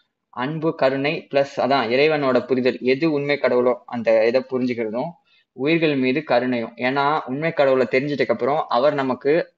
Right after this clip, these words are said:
சில பக்குவ நிலை, அதான் அவரை புடிச்சு வர ஆரம்பிக்கும் போதே அவர் பக்குவப்படுத்தி விடுவாரு. பிளஸ் நமக்கு சில பொறுப்புகளையும் சித்திகளையும் கொடுப்பாரு.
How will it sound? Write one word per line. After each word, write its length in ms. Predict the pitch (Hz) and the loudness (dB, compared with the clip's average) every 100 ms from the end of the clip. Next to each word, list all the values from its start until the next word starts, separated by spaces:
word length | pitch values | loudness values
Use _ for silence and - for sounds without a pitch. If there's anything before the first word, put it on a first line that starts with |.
| _ | _
சில 500 | - 131 127 117 90 - _ | 0 4 4 4 0 -8 _
பக்குவ 420 | 135 - 156 147 | -4 0 2 2
நிலை, 240 | 135 127 | 4 2
அதான் 320 | 123 123 147 123 | 2 2 2 4
அவரை 220 | 127 117 | 4 2
புடிச்சு 300 | 156 165 165 | 0 0 2
வர 240 | 135 151 | 4 6
ஆரம்பிக்கும் 420 | 143 147 139 135 | 4 4 0 0
போதே 200 | 127 127 | 2 4
அவர் 240 | 165 151 127 | 4 2 2
பக்குவப்படுத்தி 580 | 123 156 151 135 131 131 | 0 0 2 0 2 2
விடுவாரு. 500 | 123 120 117 156 196 _ _ _ _ _ _ | 4 4 4 2 -2 _ _ _ _ _ _
பிளஸ் 220 | 165 170 165 | -4 -4 -2
நமக்கு 560 | 143 139 170 202 - | -2 0 2 2 0
சில 440 | - 147 139 131 127 | -4 0 4 4 2
பொறுப்புகளையும் 720 | 127 160 170 156 151 151 175 | 2 0 2 2 2 2 0
சித்திகளையும் 640 | 175 151 - 180 156 156 | -4 -4 2 4 4 2
கொடுப்பாரு. 520 | 156 151 143 123 110 | 2 0 2 0 0